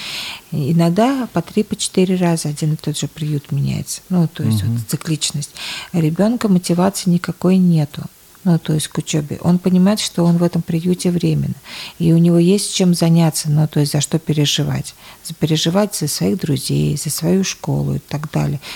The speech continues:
Speaker 1: То есть, э, ну, здесь вполне, ну, логично, что ребенок не будет знать, ну, какие-то вещи.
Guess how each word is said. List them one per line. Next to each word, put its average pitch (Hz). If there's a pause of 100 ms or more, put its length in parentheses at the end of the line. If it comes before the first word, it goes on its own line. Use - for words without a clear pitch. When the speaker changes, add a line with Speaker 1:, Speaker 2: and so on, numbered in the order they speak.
(180)
Speaker 1:
То 165
есть, 160
э, - (320)
ну, 156 (760)
здесь 170
вполне, 190
ну, 165 (120)
логично, 160
что 147
ребенок 156
не 151
будет 151
знать, 127 (320)
ну, 165
какие-то -
вещи. 143